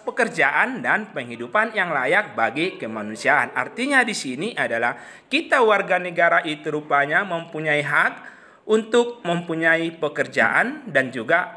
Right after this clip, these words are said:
memperoleh yang namanya penghidupan yang layak sesuai dengan apa adanya. Dan ini adalah diatur dalam pasal dua puluh tujuh ayat dua.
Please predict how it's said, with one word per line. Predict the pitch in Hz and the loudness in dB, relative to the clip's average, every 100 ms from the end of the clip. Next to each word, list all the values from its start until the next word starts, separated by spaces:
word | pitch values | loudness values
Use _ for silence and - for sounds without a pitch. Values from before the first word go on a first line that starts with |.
| 147 | -4
memperoleh | 214 262 262 180 147 143 147 151 | -4 -2 2 4 6 4 0 -2
yang | 123 | -4
namanya | 120 120 139 160 | -4 -4 -4 -4
penghidupan | 135 120 110 104 127 131 | -4 -8 -10 -2 -2 0
yang | 139 139 | 0 2
layak | 160 185 208 220 - - - | 2 4 4 2 -4 -20 -20
sesuai | - - 127 - 185 214 214 214 | -10 -6 -4 -4 0 4 4 2
dengan | 170 160 151 147 147 151 156 - | -2 0 2 4 2 -4 -14 -8
apa | 117 123 123 113 104 - | -2 -2 2 0 0 -4
adanya. | 110 104 95 95 123 147 107 90 - - _ _ _ _ | -8 -6 -10 -4 0 2 0 -4 -16 -20 _ _ _ _
Dan | - 120 - | -2 -2 0
ini | 214 269 339 | -4 -2 0
adalah | 233 220 202 190 | 2 4 6 4
diatur | 185 175 160 160 156 | 0 0 0 0 0
dalam | 151 131 120 120 | 2 4 2 2
pasal | 147 147 147 135 | 2 2 0 -2
dua | 135 220 254 | -4 -2 -2
puluh | 247 226 208 | -2 -2 -2
tujuh | 208 175 156 151 147 | -2 -4 -2 -2 -2
ayat | 127 107 113 123 - - - - | -4 -4 2 2 0 -12 -20 -12
dua. | 160 190 90 | 0 2 0